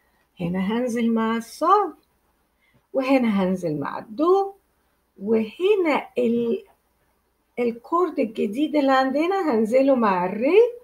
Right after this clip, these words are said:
وهرجع تاني مع الدو، وفي الآخر بعد اتنين، صح؟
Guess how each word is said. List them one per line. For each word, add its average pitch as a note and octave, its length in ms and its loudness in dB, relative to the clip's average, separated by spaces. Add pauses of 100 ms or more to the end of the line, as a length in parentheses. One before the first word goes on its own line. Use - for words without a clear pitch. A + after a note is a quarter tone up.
(460)
وهرجع C4 1040 2
تاني A#3 680 0 (240)
مع G#3 380 2
الدو، D3 420 -8 (640)
وفي - 200 -10
الآخر E3+ 400 -12
بعد F3+ 540 -8 (120)
اتنين، G3 680 -2 (360)
صح؟ D4 640 -2